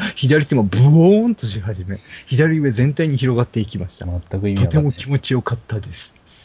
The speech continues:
Speaker 1: <laughs> ええ。体全体には広がりませんでしたが、その時、足の裏がとっても熱かったです。
Speaker 2: な-、何それ？
Speaker 1: ええ。すっかり目が覚めたので、もう一つ、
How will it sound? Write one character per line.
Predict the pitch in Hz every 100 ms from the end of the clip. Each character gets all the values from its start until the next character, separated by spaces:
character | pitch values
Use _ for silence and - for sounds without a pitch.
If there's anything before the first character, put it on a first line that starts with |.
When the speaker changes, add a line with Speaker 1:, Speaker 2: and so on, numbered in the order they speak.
| - -
Speaker 1:
<laughs> | - - 254 -
え | 90 87 90
え。 | -
体 | 110 113 104
全 | 113 135
体 | 139
に | 123
は | 113
広 | 104 104
が | 101
り | 101
ま | 95
せ | 95
ん | 101
で | 95
し | -
た | 98
が、 | 104
そ | 110
の | 104
時、 | 98 - 95 -
足 | 101 -
の | 117
裏 | 104 92
が | 95
と | 101
っ |
て | - 151
も | 156
熱 | 120
か | -
っ | 98
た | -
で | 101
す。 | 117 - - 92
Speaker 2:
な-、 | 90 92 _ -
何 | 110 113
そ | 98
れ？ | 98
Speaker 1:
え |
え。 | -
す | - -
っ | _
か | - 185
り | 131
目 | 110
が | 110
覚 | 104 110
め | 107
た | 101
の | 95
で、 | 95
も | 98 101
う |
一 | 101 101
つ、 | -